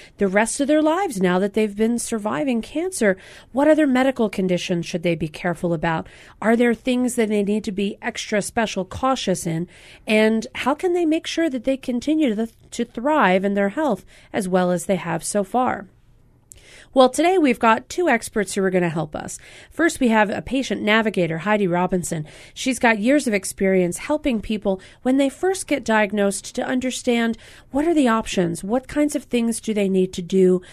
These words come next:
do they need to learn, what can help them through this entire process. And then we also have Cisco Conde. He is an expert in survivorship, and he has started, along with Heidi, with the Straub Cancer Care team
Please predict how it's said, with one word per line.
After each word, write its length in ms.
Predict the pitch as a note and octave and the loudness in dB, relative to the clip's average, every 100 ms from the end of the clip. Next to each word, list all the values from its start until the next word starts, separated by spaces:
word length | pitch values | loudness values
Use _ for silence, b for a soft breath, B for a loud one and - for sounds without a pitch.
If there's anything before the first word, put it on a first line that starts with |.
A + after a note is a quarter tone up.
| B - | B -2
do 100 | G#3 | 2
they 160 | G3+ | 4
need 200 | G3+ G3+ | 4 0
to 80 | G3+ | 0
learn, 500 | F3+ F#3 F#3+ F#3+ E3+ | 0 2 4 4 2
what 180 | G3+ B3+ | -4 -6
can 200 | - A3 | -4 -4
help 340 | - B3 B3 | -2 -4 -4
them 300 | - G#3 F#3+ F#3 b b - | 0 2 2 -4 b b -6
through 180 | A#3 A3 | 0 0
this 220 | G3 - | 0 -2
entire 480 | E3+ - A#3 A3+ F#3+ | -4 -2 -2 0 -2
process. 720 | - F3 F3 - F3 F3 - B B B B | -4 -6 -4 -4 -4 -4 -8 B B B B
And 180 | B3+ C#4+ | 4 6
then 140 | D4 | 6
we 120 | D4 | 6
also 360 | C#4+ G4+ - C#4 | 4 2 0 0
have 280 | G3+ G3 F#3+ | 2 0 0
Cisco 440 | - G3+ - A3 | -2 -4 -2 -4
Conde. 520 | - G#3 G#3 F3+ - - B B | -2 -2 0 -2 -8 -16 B B
He 320 | - - C4+ | -8 -2 2
is 160 | A#3+ G#3 | 4 4
an 100 | G3+ | 2
expert 380 | G#3+ - C4 B3+ | 2 0 0 2
in 140 | C4+ | 0
survivorship, 960 | C4+ D#4 B3+ B3 D4+ A#3+ E3+ - - - | 0 -2 0 0 0 0 -2 -4 -10 -6
and 120 | F#3 | -8
he 180 | D#3 B3+ | -4 -2
has 160 | G#3+ F#3 | -2 -2
started, 440 | - A3 G#3+ G3 B B B | -2 0 2 -2 B B B
along 320 | G3 A3 A#3+ | 0 2 2
with 200 | G#3+ - | 0 0
Heidi, 400 | G#3+ G#3+ G#3+ G#3 F#3+ | 0 0 0 -4 -2
with 220 | F#3 - | -2 -2
the 60 | |
Straub 440 | F3+ - A#3 A3 G#3+ | -10 -4 0 0 -2
Cancer 460 | - A#3 A3+ G3 | -8 -6 -4 -6
Care 320 | F#3 - G#3+ F#3+ | -6 -4 -2 -2
team 480 | - B3+ A#3 F#3+ | -4 -2 0 0